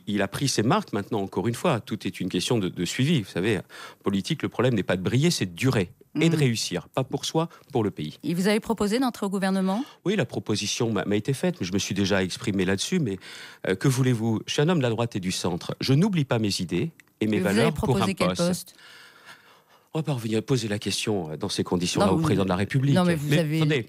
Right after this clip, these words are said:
Speaker 1: lui-même,
Speaker 2: vous
Speaker 1: c'était
Speaker 2: avez répondu à cette question à Voix du Nord en disant, « Oui, c'était Matignon. »
Speaker 1: Lui-même s'était exprimé me concernant à différentes reprises dans la presse, donc c'est un secret de polichinelle.
Speaker 2: Il
Speaker 1: Ce
Speaker 2: avait
Speaker 1: qui est
Speaker 2: dit
Speaker 1: vrai.
Speaker 2: un large rassemblement de Jean-Yves Le Drian à Xavier Bertrand.
Speaker 1: Ce qui est vrai,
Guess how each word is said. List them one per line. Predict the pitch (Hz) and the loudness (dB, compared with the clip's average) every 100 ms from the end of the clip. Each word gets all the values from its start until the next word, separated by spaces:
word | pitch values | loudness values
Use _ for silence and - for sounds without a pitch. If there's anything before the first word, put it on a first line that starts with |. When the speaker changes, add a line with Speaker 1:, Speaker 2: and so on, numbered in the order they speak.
| - | -6
Speaker 1:
lui-même, | 147 202 196 220 | -2 0 2 2
Speaker 2:
vous | 202 | 2
Speaker 1:
c'était | 202 | 2
Speaker 2:
avez | 208 208 | 2 2
répondu | 208 202 214 | -2 -2 -4
à | 214 | -4
cette | 208 180 | -6 -8
question | 190 220 | -6 -2
à | |
Voix | 190 175 | -2 -2
du | 156 | 0
Nord | 202 | 0
en | 185 | 0
disant, « | 156 151 196 | 0 0 0
Oui, | 202 | 0
c'était | 202 156 180 | -2 -4 -2
Matignon. » | 175 165 165 151 131 | -2 -2 -2 -2 0
Speaker 1:
Lui-même | 113 165 175 185 220 226 | 2 4 6 4 2 0
s'était | - 135 127 120 117 | -2 -4 -2 -4 -4
exprimé | - - 127 165 | -6 -2 2 2
me | 110 | 0
concernant | - 120 - 117 135 165 | -2 -6 -2 -2 0 0
à | 107 | -2
différentes | 110 110 101 104 | -4 -2 -2 -2
reprises | - 98 151 | -4 -2 -2
dans | 107 | 0
la | 98 | -2
presse, | - 90 87 | 0 -2 -2
donc | 85 | -4
c'est | 82 82 | -4 -4
un | |
secret | - 92 147 | -2 0 0
de | 135 | 2
polichinelle. | 107 92 - 98 90 82 - - | 0 0 0 0 0 0 -4 -2
Speaker 2:
Il | 156 | 2
Speaker 1:
Ce | |
Speaker 2:
avait | 175 | 4
Speaker 1:
qui | 196 | 4
est | 190 | 4
Speaker 2:
dit | |
Speaker 1:
vrai. | - 180 | 4 2
Speaker 2:
un | |
large | 208 202 | 2 0
rassemblement | 202 190 185 180 190 226 | -4 -2 -2 2 2 2
de | 175 | 0
Jean-Yves | 160 175 170 | -2 -2 0
Le | |
Drian | 160 165 190 | 0 2 2
à | 202 | 2
Xavier | 165 170 185 | 2 2 2
Bertrand. | 160 - - | 0 -2 -4
Speaker 1:
Ce | 127 160 | -2 0
qui | 160 151 | 0 0
est | 120 | 0
vrai, | 95 95 82 | 0 -4 -6